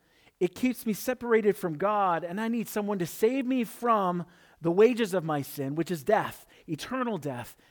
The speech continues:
in the present, away from the presence of God." Something needs to happen. And Jesus Christ paid the price of death for me.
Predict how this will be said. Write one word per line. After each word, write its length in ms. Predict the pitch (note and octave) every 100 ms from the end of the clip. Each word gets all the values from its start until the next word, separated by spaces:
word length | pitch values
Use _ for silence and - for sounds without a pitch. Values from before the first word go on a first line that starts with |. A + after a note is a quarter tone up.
| -
in 80 | D#3
the 60 |
present, 360 | D#3 G3 F3 F3
away 280 | D#3+ G3+ G#3+
from 140 | G3+
the 60 | E3
presence 380 | - C#3+ C3+ D#3+
of 80 | D3
God." 380 | G#3 F3+ B2 - - - _
Something 460 | - - C4 C4 A#3
needs 240 | B3 A3+
to 60 | A#3+
happen. 640 | G3 B3+ B3+ F#3 D3 A#2+ E2+ _ _ _ _ _ _ _ _
And 120 | D3+ D3+
Jesus 280 | F#3+ F3+
Christ 600 | - G3+ G#3 F#3 - -
paid 300 | - G3 A3+
the 80 | F3
price 380 | - G#3+ G3+ -
of 200 | C#3 A#2
death 760 | F#3 B3 A#2+ C3+ - - - _ _ _ _ _ _ _
for 480 | - - A#3 A#3+ A3+
me. 380 | D3 A#2 F2+